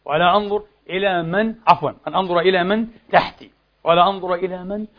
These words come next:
فوقي، وأن أصل الرحم وإن أدبرت،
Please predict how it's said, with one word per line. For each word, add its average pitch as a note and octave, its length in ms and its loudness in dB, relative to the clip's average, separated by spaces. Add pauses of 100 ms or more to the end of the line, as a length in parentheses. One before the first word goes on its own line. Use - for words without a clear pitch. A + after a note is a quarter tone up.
(120)
فوقي، D3+ 280 4
وأن D#3+ 240 2
أصل A#3 320 -2
الرحم G#3+ 460 -2
وإن G#3 220 0
أدبرت، B2+ 680 -2